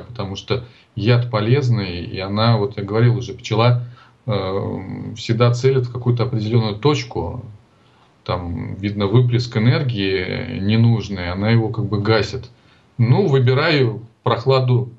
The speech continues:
прохладную погоду, пасмурную, чтобы покосить, ну, не дождливую. Ну, можно пристроиться, то есть вот такие рекомендации, как бы.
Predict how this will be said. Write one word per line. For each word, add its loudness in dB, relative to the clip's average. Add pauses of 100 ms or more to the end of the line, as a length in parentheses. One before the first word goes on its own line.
(200)
прохладную 2
погоду, -2
пасмурную, 0
чтобы -4
покосить, -6
ну, 4
не -6
дождливую. 0 (560)
Ну, 2
можно 2
пристроиться, 0
то -2
есть -6
вот 0
такие 0
рекомендации, -2
как -8
бы. -12